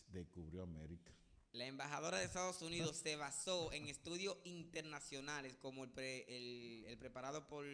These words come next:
Speaker 2: por Transparencia Internacional y en el conocimiento de la población, eh, para señalar que en la República Dominicana hay niveles más altos de lo normal en materia de corrupción.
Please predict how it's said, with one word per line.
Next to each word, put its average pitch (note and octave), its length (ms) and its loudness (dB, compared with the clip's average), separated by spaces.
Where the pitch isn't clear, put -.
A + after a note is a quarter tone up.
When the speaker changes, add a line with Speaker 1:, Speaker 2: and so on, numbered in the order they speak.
Speaker 2:
por B2+ 180 -2
Transparencia C3 800 -2
Internacional B2+ 720 -6
y B2 120 -4
en B2 100 -4
el B2 140 -4
conocimiento B2+ 560 -4
de C#3+ 80 0
la C#3 80 0
población, C3 1040 -4
eh, A#2 420 0
para A#2+ 160 -2
señalar B2+ 440 -2
que - 80 -6
en C3 60 -4
la B2+ 40 -6
República B2+ 320 -4
Dominicana B2+ 640 -4
hay C3 180 -2
niveles D3 380 -2
más C#3+ 200 -6
altos B2+ 360 -4
de B2 60 -4
lo A#2+ 80 -6
normal A#2+ 580 -6
en A#2+ 160 -8
materia A#2 400 -6
de B2+ 120 -4
corrupción. A2+ 500 -8